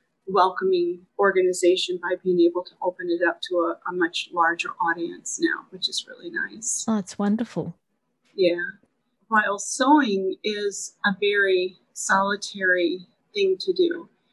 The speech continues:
Speaker 1: I know for my life, I have so many friends that I would not have had it not been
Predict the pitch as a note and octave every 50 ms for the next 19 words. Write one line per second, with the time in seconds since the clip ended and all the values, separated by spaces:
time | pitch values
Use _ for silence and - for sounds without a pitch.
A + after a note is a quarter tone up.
0 | _ _ - G3+ G#3+ A3 A3 A3 A3 G#3+ G#3 G3+ G3 G3 G3 - - - G3+ G3
1 | G3 F#3+ G3 G3 G3 G#3 A#3 B3+ A#3+ G3 F3 D#3+ - - - - - _ _ _
2 | _ _ _ _ - - A3 G#3+ G#3 A3 G#3 G#3 G3+ - - _ _ - - -
3 | - A#3+ A3+ A#3 A#3+ A#3 A3+ G#3+ G#3 G3 F#3+ - _ - G3+ G3 G3 F#3 F3+ F3+
4 | F3+ F#3 - - - - - - - _ - G3 G3+ F#3+ F3+ F3 F3+ F#3 F#3 -
5 | _ _ _ _ _ _ _ _ - - G#3 G#3 G#3 G3+ A3 A3+ A3+ A3 A3 G#3+
6 | G3+ F3+ F3+ - - - F3+ F3 D#3+ - - F3 - _ _ _ _ _ - -
7 | F#3 F3+ F#3+ E3+ - - G3 F#3 F3 E3+ F3 - F#3+ F#3 F3 F3 F3+ F#3 -